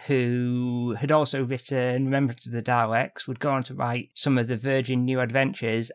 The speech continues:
and shape a fair bit of that kind of Cartmel Masterplan era Doctor,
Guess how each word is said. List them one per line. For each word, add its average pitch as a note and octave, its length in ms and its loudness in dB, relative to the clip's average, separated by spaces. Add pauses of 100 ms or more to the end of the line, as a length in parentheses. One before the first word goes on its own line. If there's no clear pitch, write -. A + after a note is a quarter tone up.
and A2+ 460 2 (100)
shape - 600 -6 (180)
a C3 80 -2
fair F3 400 2
bit D#3+ 240 0
of A2 80 -6
that B2 220 -2
kind B2+ 240 0
of - 80 -10
Cartmel B2+ 440 -2
Masterplan C3 560 0
era C#3 220 0
Doctor, G3 540 0